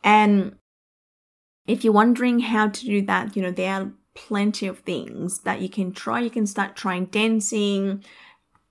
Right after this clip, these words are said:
but even simple things like connecting with yourself every morning and give yourself permission to just feel. If you feel sad,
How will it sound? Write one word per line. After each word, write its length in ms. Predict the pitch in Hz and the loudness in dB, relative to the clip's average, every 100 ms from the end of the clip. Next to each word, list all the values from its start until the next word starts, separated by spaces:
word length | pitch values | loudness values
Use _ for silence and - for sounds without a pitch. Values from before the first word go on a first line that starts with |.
| _ _ _ _ _ | _ _ _ _ _
but 140 | 247 | 2
even 320 | 294 294 494 | 4 2 -2
simple 400 | - 254 262 262 | -2 0 0 -2
things 500 | - 135 185 196 196 | -4 -4 0 0 -2
like 360 | 180 139 - - | -4 -4 -6 -10
connecting 640 | 247 208 208 196 - 254 | -4 0 0 -2 -4 -2
with 160 | 196 190 | -2 -4
yourself 340 | 190 - 180 - | -6 -6 -8 -6
every 300 | 190 190 208 | -8 -4 -2
morning 560 | 190 185 - - 190 196 _ _ - - - _ | -2 -2 -6 -8 -12 -14 _ _ -20 -20 -20 _
and 240 | 214 202 202 | 0 2 2
give 300 | 226 233 240 | 0 0 -4
yourself 400 | 247 226 214 214 | -4 -2 -2 -4
permission 580 | - 208 220 - 233 | -2 0 0 -2 -4
to 80 | 233 | -4
just 400 | 233 208 208 - | -4 -6 -6 -6
feel. 340 | - 233 226 - | -4 -2 -2 -4
If 320 | 220 233 - | -6 -6 -6
you 140 | 247 247 | -4 -4
feel 460 | 247 - - 214 | -6 -12 -8 -6
sad, 840 | 214 - - - 285 311 269 - | -6 -8 -8 -2 0 0 0 -2